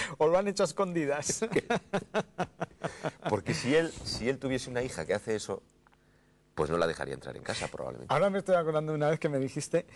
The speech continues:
Speaker 1: que, que un poco tu padre cuando... Bueno, primero, que tu padre se enojó tanto cuando te fuiste de casa como que te echó las es-, las maletas,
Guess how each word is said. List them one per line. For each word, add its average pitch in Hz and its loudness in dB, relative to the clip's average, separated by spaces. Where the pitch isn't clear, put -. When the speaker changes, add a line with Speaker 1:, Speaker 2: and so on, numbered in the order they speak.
Speaker 1:
que, 131 2
que 123 2
un 123 -2
poco 160 4
tu 156 2
padre 147 4
cuando... 117 0
Bueno, 147 2
primero, 170 2
que 139 2
tu 120 -10
padre 165 4
se - -2
enojó 151 2
tanto 147 0
cuando 107 -4
te 98 -8
fuiste - -4
de 143 2
casa 156 -2
como 131 -2
que 107 -4
te 95 -12
echó 135 -2
las 151 2
es-, - -8
las 123 0
maletas, 131 2